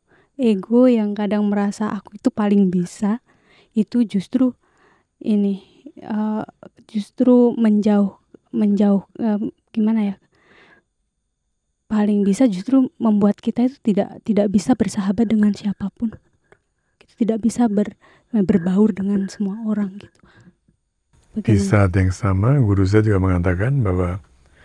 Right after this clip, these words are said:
Speaker 2: kamu harus belajar mengatakan bye setelah hai.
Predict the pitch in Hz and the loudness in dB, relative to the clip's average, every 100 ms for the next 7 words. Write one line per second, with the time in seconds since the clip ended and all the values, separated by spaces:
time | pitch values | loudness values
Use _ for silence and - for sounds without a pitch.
0 | - _ _ - 107 107 139 - - 92 | -20 _ _ -8 -2 0 -2 -2 -2 0
1 | 90 101 113 104 95 95 92 95 90 87 | 0 0 0 -2 0 0 -2 -2 0 0
2 | 95 104 117 - 101 98 104 95 87 | 0 0 -2 -4 -4 -2 -4 -6 -10